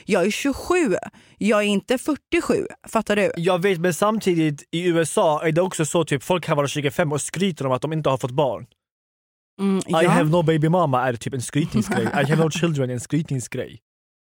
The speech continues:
Speaker 2: Så,
Speaker 1: Har
Speaker 2: fattar
Speaker 1: du
Speaker 2: du
Speaker 1: varit
Speaker 2: vad jag
Speaker 1: i,
Speaker 2: menar?
Speaker 1: har du varit i U S A någon gång?
Speaker 2: Nej, men jag har hört historier.
Speaker 1: Har du inte?
Speaker 2: Nej, jag har aldrig
Speaker 1: Va?
Speaker 2: åkt, vet
Speaker 1: Du
Speaker 2: att
Speaker 1: hade
Speaker 2: jag
Speaker 1: älskat Miami.
Speaker 2: Alla säger att jag hade älskat Miami.
Speaker 1: Mm, du hade älskat Miami.
Speaker 2: Men vad jag med, alltså, jag förstår din poäng att i Sverige tar man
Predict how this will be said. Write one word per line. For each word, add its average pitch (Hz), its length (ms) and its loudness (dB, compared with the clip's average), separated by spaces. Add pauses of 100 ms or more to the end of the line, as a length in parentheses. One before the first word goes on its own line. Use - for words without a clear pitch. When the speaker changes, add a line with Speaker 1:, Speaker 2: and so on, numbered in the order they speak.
(220)
Speaker 2:
Så, - 140 0
Speaker 1:
Har 151 300 2
Speaker 2:
fattar 247 120 2
Speaker 1:
du 247 60 2
Speaker 2:
du 247 40 4
Speaker 1:
varit 208 120 4
Speaker 2:
vad 202 80 4
jag 254 40 4
Speaker 1:
i, - 40 2
Speaker 2:
menar? - 120 -2
Speaker 1:
har 233 100 0
du 214 60 -2
varit 247 140 -2
i 269 40 -2
U 254 40 0
S 240 80 -4
A 180 80 0
någon 143 80 -4
gång? 147 100 -8 (320)
Speaker 2:
Nej, 180 160 4
men 175 100 4
jag 160 160 4
har 160 120 2
hört 151 140 0
historier. 165 280 -2
Speaker 1:
Har 302 80 2
du 311 80 0
inte? 277 240 -2 (240)
Speaker 2:
Nej, 147 160 2
jag 147 100 0
har 175 60 0
aldrig 170 180 2
Speaker 1:
Va? 170 60 2
Speaker 2:
åkt, 214 140 -4
vet 170 160 -2
Speaker 1:
Du 214 60 2
Speaker 2:
att 214 40 2
Speaker 1:
hade 208 100 2
Speaker 2:
jag - 100 -2
Speaker 1:
älskat 196 480 -4
Miami. 165 500 -4 (560)
Speaker 2:
Alla 185 240 4
säger 175 180 0
att - 60 -8
jag 147 60 0
hade 139 120 -2
älskat 143 260 -4
Miami. 135 320 -4
Speaker 1:
Mm, 190 480 -4 (120)
du 185 100 -4
hade 185 100 -4
älskat 180 340 -10
Miami. 165 240 0
Speaker 2:
Men 165 180 0 (380)
vad 147 220 0
jag 165 120 2
med, 208 360 2
alltså, 180 200 -2
jag 196 60 -2
förstår 254 340 -2
din 226 160 -2
poäng 156 580 -2 (400)
att 160 140 -2
i 175 60 -4
Sverige 190 280 2
tar 175 160 -2
man 170 160 2